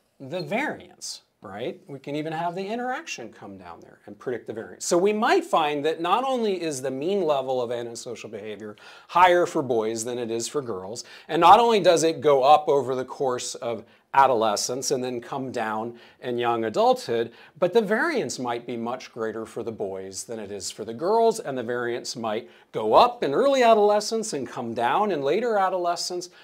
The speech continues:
right? And we can build models for how those factor means and variances differ, at the same time that we also consider whether the measurement structure differs as a function of sex and as a function of age and so on.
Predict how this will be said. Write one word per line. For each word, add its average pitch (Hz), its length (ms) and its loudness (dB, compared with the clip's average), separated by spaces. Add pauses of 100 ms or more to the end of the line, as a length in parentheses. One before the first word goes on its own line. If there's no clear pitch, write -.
(160)
right? 160 160 -6
And 175 140 -4
we 190 100 -2
can 202 240 -6
build 135 500 -4
models 220 600 -10 (160)
for 143 200 0
how 143 640 2 (120)
those 131 240 -4
factor 127 420 -6
means 113 360 -8
and 113 160 -8
variances 98 580 -14
differ, 139 500 -6 (600)
at 170 180 2
the 202 120 2
same 302 420 4
time 139 340 0
that 185 140 -2
we 202 100 2
also 147 380 -2
consider 147 440 -2
whether 143 300 0
the 190 100 -4
measurement 208 560 -6
structure - 680 -14 (220)
differs 104 460 -10
as 123 180 -8
a 113 60 -4
function 110 440 -12
of 101 100 -14
sex - 480 -10
and 113 100 -12
as 104 140 -14
a 104 60 -14
function 104 420 -18
of 95 180 -20
age 92 400 -20 (480)
and 104 140 -12
so 104 260 -6
on. 85 140 -16